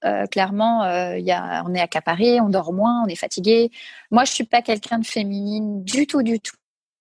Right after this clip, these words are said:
Mais alors, euh, avec l'arrivée des enfants, c'était pire que tout, quoi. <laughs> C'est, euh, voilà,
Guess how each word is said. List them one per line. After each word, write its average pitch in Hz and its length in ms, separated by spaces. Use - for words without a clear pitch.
Mais 196 160
alors, 190 340
euh, 180 320
avec 202 300
l'arrivée 214 340
des 190 200
enfants, 240 360
c'était 185 600
pire - 220
que 254 80
tout, 240 120
quoi. 240 160
<laughs> - 960
C'est, 190 240
euh, 180 240
voilà, 202 220